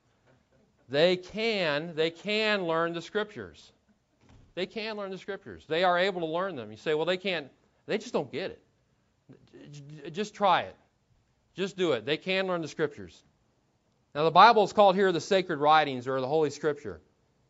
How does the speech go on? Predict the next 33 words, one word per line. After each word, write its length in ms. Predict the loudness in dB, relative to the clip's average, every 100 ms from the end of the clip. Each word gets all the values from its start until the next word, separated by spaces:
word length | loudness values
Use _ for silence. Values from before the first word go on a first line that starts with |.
| _ -20
It's 140 | -10
the 120 | -2 2
only 180 | 2
place 320 | 4 4 4 0
that 100 | -10
this 160 | -10
phrase 340 | -4 -2 -2 -6
is 160 | -8
used. 400 | -6 -6 -8 -14 _ _ _ _ _ _
The 80 | -12
phrase 400 | 0 4 6 4
was 180 | 0 -2
used 280 | -4 -4 -6
to 60 |
designate 600 | 0 0 0 -2 -6 -6
primarily 520 | -4 -4 -2 -4 -4 -4
the 100 | -4
Old 160 | -4
Testament. 480 | -4 -6 -8 -14 -12
What 160 | -10 -10
wa-, 120 | -10
what 180 | -10 -10
was 80 | -8
the 80 | -2
Bible 300 | 0 0 -2
Paul 280 | -2 -2
used? 300 | -2 -6 -8
The 80 | -6
Old 140 | -6 -6
Testament, 340 | -10 -12 -16
right? 180 | -16 -18 _ _ _ _ _ _ _ _ _ _ _
Sacred 320 | -6 -4 -2
writings. 500 | 0 0 -2 -10